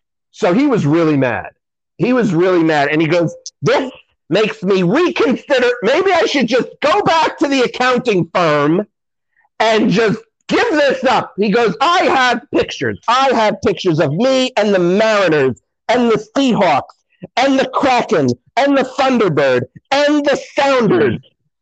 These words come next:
I said, "Yeah, that's very interesting. I saw that all in your apartment. Why did they all have their shirts off, by the way?" And he goes, "Because that's all I asked. That's all that their payment was, just pictures of me with them and their shirts off." And I said, "I,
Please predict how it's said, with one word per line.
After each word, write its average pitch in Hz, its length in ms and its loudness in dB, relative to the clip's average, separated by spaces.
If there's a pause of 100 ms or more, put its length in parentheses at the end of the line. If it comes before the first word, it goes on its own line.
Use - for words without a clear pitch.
(140)
I 214 100 0
said, 220 220 -2
"Yeah, 262 160 0
that's 226 180 -2
very 214 180 0
interesting. 226 340 -2
I 131 80 0
saw 180 240 0
that 175 140 2
all 175 240 2
in 180 80 2
your 170 120 2
apartment. 147 460 -2
Why 202 220 0
did 320 140 -2
they 247 120 2
all 240 160 2
have 214 220 -2
their 170 120 0
shirts 180 380 -4
off, 104 220 -2
by 98 160 -2
the 98 80 -2
way?" 90 200 -4 (920)
And 214 140 0
he 214 80 0
goes, 226 300 0 (240)
"Because 605 360 0
that's 587 240 -2
all 640 60 0 (200)
I 587 280 2
asked. 554 80 -2 (560)
That's 359 220 0
all 392 220 2
that 381 140 -2
their - 180 0
payment 359 360 0
was, 311 260 0
just 285 220 -4
pictures 349 380 -2
of 339 180 0
me 294 260 0
with 330 240 -2
them 240 240 0
and 294 160 0
their 349 140 0
shirts 381 380 -2
off." 302 340 0 (760)
And 247 100 2
I 262 80 2
said, 262 260 0
"I, 254 140 0